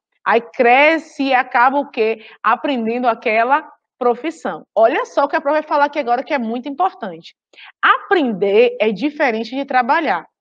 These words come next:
tá? A gente já falou aqui sobre isso, e a PRO, inclusive, deixou bem claro que trabalho infantil é crime. Criança não trabalha, criança brinca e criança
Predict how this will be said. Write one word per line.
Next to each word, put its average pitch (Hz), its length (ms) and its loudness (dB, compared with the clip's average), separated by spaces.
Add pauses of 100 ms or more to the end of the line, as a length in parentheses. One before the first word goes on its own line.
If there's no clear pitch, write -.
(360)
tá? 208 180 2
A 285 60 2
gente 226 220 -10
já 269 220 -2
falou 277 280 0
aqui 233 160 -8
sobre 190 520 -10
isso, 349 280 -10 (340)
e 302 160 2
a 381 100 2
PRO, 269 180 4
inclusive, 262 500 0
deixou 277 280 2
bem 330 280 -2
claro 208 420 2 (260)
que 311 100 -2
trabalho 320 580 2
infantil 262 800 -8
é 320 160 -2 (240)
crime. 240 640 -2 (380)
Criança 285 600 2
não 247 240 0
trabalha, 208 640 0
criança 220 560 -2
brinca 233 520 -4
e 277 80 -6
criança 247 600 -4